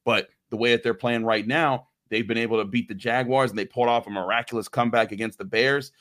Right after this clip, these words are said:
Um, if they beat the Texans, they could be stare-, they could be staring at a really good chance to be the five seed in the playoffs. And, you know, and with, on, with Joe Flacco at quarterback, who would have thought that would have, would have, would have happened at the start, at the start of the year?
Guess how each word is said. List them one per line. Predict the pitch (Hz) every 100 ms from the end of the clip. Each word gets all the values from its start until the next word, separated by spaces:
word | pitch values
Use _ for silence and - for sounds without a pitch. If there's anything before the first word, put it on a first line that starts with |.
| _ _
Um, | 107 104 95 90 80 _
if | 101 98
they | 107
beat | 147
the | 147
Texans, | 131 151 - 131 120 - _ _ _ _ _ _
they | - 107
could | 131
be | 120 127 - 98
stare-, | - 127 127
they | 127
could | 127
be | 104
staring | - 131 139 120 110
at | 107 101
a | 101
really | 95 110 117
good | 104 107
chance | 123 120 -
to | 101
be | 113
the | 101
five | - 117 143
seed | 135 117 101
in | 95
the | 87
playoffs. | 98 87 90 92 - _ _ -
And, | 104 98 98 95 90 - - _
you | 123
know, | 107 98
and | 113 107
with, | 113 101 - _ _ 104
on, | 107 101 90
with | 117 -
Joe | - 143
Flacco | 139 - 147 151 123 113
at | -
quarterback, | 139 131 95 87 -
who |
would | 110 110
have | -
thought | 101 -
that | 110 110
would | 95
have, | 90
would | 95
have, | -
would | 92
have | 90
happened | 87 - 90
at | -
the |
start, | - 92 -
at | 95
the | -
start | - 92
of | 90
the | 82
year? | 87 87